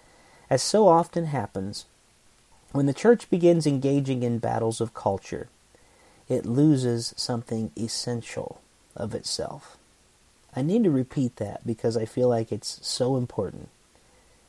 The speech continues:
even to today. As so often happens,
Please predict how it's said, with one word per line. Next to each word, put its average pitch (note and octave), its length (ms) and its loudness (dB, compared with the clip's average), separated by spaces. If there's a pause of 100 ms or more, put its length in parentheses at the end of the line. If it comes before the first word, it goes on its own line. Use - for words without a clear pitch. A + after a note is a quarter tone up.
(120)
even A#2+ 280 -2
to A#2+ 140 -8
today. G2 400 -8 (1120)
As G2 140 -6
so D#3+ 300 4
often D#3 340 0
happens, - 640 -8